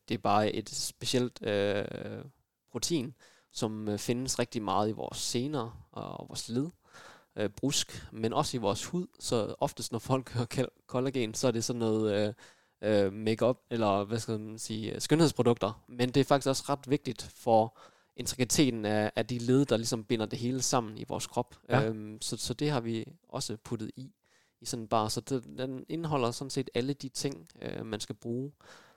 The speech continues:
Speaker 1: når det er, at man skal restituere efter et hårdt pas.
Speaker 2: Ja, lige præcis. Og, øhm, det her med, jeg ved ikke, om I, øhm, skal lige, øh, se, om jeg kan formulere spørgsmålet korrekt her. Altså, du kommer jo selv fra løb,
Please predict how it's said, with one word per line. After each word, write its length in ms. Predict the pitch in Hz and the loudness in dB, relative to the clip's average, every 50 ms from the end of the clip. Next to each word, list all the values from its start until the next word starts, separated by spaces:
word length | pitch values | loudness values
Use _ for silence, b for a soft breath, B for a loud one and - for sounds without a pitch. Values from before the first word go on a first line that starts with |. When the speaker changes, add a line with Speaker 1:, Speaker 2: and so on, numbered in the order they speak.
| b _ - | b _ -8
Speaker 1:
når 120 | 117 110 | -6 -4
det 140 | - 101 90 | -2 -2 -2
er, 80 | 98 110 | 0 0
at 240 | 117 - - - | -2 -4 -6 -6
man 120 | 107 104 98 | -6 -6 -6
skal 340 | - - 110 104 107 107 - - - - - 123 - - - _ _ - 110 | -4 -4 -4 -4 -4 -4 -6 -8 -8 -10 -12 -14 -16 -18 -20 _ _ -8 -8
restituere 580 | 110 - - 120 107 - - 120 120 113 - - - - | -6 -4 -4 -4 -4 -2 -2 0 0 0 -2 -4 -6 -8
efter 260 | - - - - - | -10 -10 -8 -8 -8
et 80 | - - | -8 -10
hårdt 280 | - - 104 - _ | -10 -10 -12 -12 _
pas. 300 | - - 117 - - - - 131 | -14 -16 -16 -16 -16 -12 -6 -4
Speaker 2:
Ja, 140 | 123 123 117 139 | -2 -2 -2 -2
lige 120 | 143 139 | -4 -2
præcis. 480 | - 131 123 - 156 135 113 - - B B B B B B - | -2 -2 0 2 4 4 4 4 4 B B B B B B 6
Og, 320 | 123 120 120 120 117 117 | 8 8 10 10 8 8
øhm, 580 | 113 113 110 107 110 110 113 120 135 151 156 - 175 170 - - - - - _ _ _ _ - | 8 6 4 4 2 0 -2 -4 -6 -8 -12 -14 -18 -18 -18 -18 -18 -18 -20 _ _ _ _ 4
det 100 | 160 160 | 6 6
her 100 | 156 156 | 8 6
med, 120 | 143 135 | 4 4
jeg 100 | 151 139 | 6 8
ved 40 | 147 | 10
ikke, 100 | 160 156 | 10 10
om 100 | 143 143 | 8 6
I, 500 | 147 139 127 123 127 - - 156 165 160 147 | 4 4 4 4 4 2 0 -2 -4 -6 -6
øhm, 920 | 151 143 135 131 131 123 120 120 117 113 110 104 104 104 101 101 - 120 - - - - - - | -4 -4 -2 0 0 2 2 2 0 0 -2 -4 -4 -6 -6 -8 -10 -10 -12 -16 -20 -20 -20 -18
skal 180 | - - - 113 | -10 -6 -6 -4
lige, 320 | 113 110 110 107 107 110 | -2 -2 -2 0 0 0
øh, 260 | - - - 104 98 101 | 0 -2 -2 -4 -4 -2
se, 120 | - 127 | 2 4
om 40 | 117 | 4
jeg 100 | 104 - | 4 4
kan 80 | - | 2
formulere 400 | - - 113 110 110 113 123 127 | 2 2 2 4 6 6 8 8
spørgsmålet 500 | 113 - - 110 120 - - 127 110 104 | 6 6 6 4 4 4 2 0 0 0
korrekt 400 | - - - 101 107 120 - - | -2 -2 0 0 0 0 2 2
her. 180 | - 117 104 95 - B B B B B B B | 4 4 4 4 2 B B B B B B B
Altså, 280 | 113 107 107 117 113 - _ - | 2 4 4 4 2 0 _ -4
du 60 | 123 113 | -2 4
kommer 320 | - 139 160 165 139 120 | 8 8 10 10 8 8
jo 60 | 113 | 6
selv 260 | 110 - 143 143 - | 8 8 8 8 8
fra 420 | - - - 113 107 101 101 101 113 | 4 0 2 4 4 4 4 4 4
løb, 380 | 113 113 120 139 135 117 101 | 4 6 8 10 10 10 8